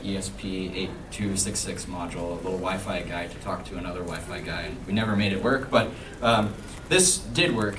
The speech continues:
and we were getting really, really good recognition rates. We had, like, over an eighty percent recognition rate for all of our swipes with a training set that was only, like, fifty images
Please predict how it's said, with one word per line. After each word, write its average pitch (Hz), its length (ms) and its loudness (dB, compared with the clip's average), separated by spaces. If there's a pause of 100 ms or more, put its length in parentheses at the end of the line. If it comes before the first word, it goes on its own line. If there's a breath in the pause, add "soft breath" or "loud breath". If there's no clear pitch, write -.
(120)
and 120 240 4
we 131 80 8
were 135 100 6
getting 131 340 8
really, 143 260 8
really 131 260 8
good 123 440 6
recognition 104 580 2
rates. 87 240 -2
We 104 80 0
had, 104 220 2
like, 104 160 0
over 107 180 2
an 104 100 2
eighty 104 220 2
percent 101 440 0 (140)
recognition 101 560 0
rate 92 200 -2
for - 280 -8
all 95 200 0
of 95 80 0
our 90 120 -2
swipes 98 600 -2
with 92 120 0
a 92 60 -2
training 98 380 2
set - 280 0
that 90 160 -4
was 90 140 -4
only, 95 220 2
like, 90 180 -2
fifty 98 440 -4
images 87 580 -4